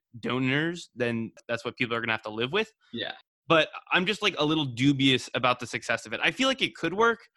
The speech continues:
Speaker 1: I just feel like it would almost be impossible because of the nature of campaign finance reform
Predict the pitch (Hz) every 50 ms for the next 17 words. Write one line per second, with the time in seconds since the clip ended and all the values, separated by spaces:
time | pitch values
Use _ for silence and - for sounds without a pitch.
0 | _ _ - - 143 143 170 160 - - 180 165 156 135 135 - - _ _ _
1 | - 160 160 165 170 175 180 170 139 135 160 160 151 143 139 - - 127 143 139
2 | 147 151 151 131 139 139 - - - 202 202 196 180 160 160 135 131 139 151 175
3 | 165 - - 143 123 113 110 _ - 123 120 113 - 120 113 - - 120 113 113
4 | 113 110 - - 113 _ - 117 113 113 113 113